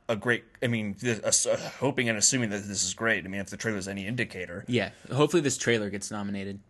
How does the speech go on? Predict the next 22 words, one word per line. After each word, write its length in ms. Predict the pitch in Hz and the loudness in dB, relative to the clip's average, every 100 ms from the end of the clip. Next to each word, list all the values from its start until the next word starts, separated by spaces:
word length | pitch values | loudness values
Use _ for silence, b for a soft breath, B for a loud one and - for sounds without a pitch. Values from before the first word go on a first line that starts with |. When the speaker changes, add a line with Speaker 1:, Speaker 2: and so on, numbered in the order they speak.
| - | -4
Speaker 2:
Best 360 | 120 120 - - | -4 -4 -12 -8
Digital 320 | 104 98 92 | -6 -6 -10
Short. 340 | 98 - - - - | -12 -12 -14 -16 -10
Speaker 1:
Yeah, 400 | 98 110 95 90 | 0 2 2 0
for 320 | - - 123 | -8 -4 -2
real. 540 | 104 117 117 90 82 - - | 2 4 4 2 -2 -8 4
Speaker 2:
<laughs> 200 | 190 - | 4 6
Speaker 1:
It 60 | 139 | 6
was 200 | 139 131 | 4 4
ama-, 400 | 131 123 120 127 131 | 2 4 4 4 4
I, 120 | 131 185 | 4 6
I 20 | |
don't 120 | 165 | 6
know, 100 | 170 | 6
like, 160 | 151 135 | 6 4
it 60 | 127 | 4
had, 180 | 160 | 6
like, 480 | 143 123 - - - | 6 4 0 -14 -4
kind 160 | 143 135 | 2 4
of 60 | |
like 120 | 127 117 | 4 4
a, 180 | 92 | 0